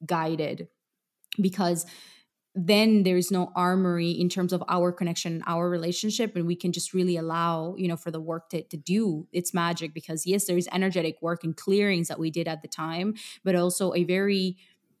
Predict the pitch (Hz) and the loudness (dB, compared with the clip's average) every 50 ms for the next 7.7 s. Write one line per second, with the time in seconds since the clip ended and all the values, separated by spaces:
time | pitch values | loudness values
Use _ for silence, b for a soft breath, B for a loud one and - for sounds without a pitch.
0 | _ _ _ _ _ _ _ _ _ - - 202 185 - 190 185 156 180 202 214 | _ _ _ _ _ _ _ _ _ -4 -2 -2 0 2 0 0 2 0 0 2
1 | 220 226 226 220 214 208 208 202 202 202 202 - - - 175 170 165 160 160 160 | 2 2 2 2 2 2 2 0 0 -2 -4 -6 -8 -8 -8 -6 -6 -6 -6 -6
2 | 160 160 160 156 160 160 165 - - _ - - - 233 214 202 196 - - 214 | -6 -4 -4 -6 -6 -6 -8 -12 -14 _ -12 0 6 8 8 8 6 4 2 2
3 | 208 226 226 - 220 180 165 - - - 175 165 165 180 175 - 165 170 156 165 | 2 2 2 2 0 -2 -2 -4 -4 -2 0 0 2 2 0 0 -2 -2 0 0
4 | 156 165 151 - 180 165 165 175 165 170 185 - - 175 160 160 160 160 170 185 | 0 -2 -2 -2 0 0 2 2 2 0 0 0 -2 -2 -2 -2 -4 -4 -2 0
5 | 175 170 170 165 165 165 160 - _ 165 160 165 165 - 170 151 160 160 160 160 | 0 0 0 -2 -4 -6 -6 -8 _ -4 -4 -2 -2 -4 -4 -4 -4 -4 -4 -4
6 | 156 - - 175 175 175 - 170 160 156 - 160 156 165 - 165 165 160 151 160 | -6 -6 -6 -6 -6 -4 -4 -6 -6 -6 -6 -6 -6 -6 -6 -8 -8 -6 -6 -8
7 | 160 - - - 214 214 233 233 - 180 170 165 170 - | -10 -8 -6 -4 -2 -2 -2 -2 -2 -4 -4 -4 -6 -8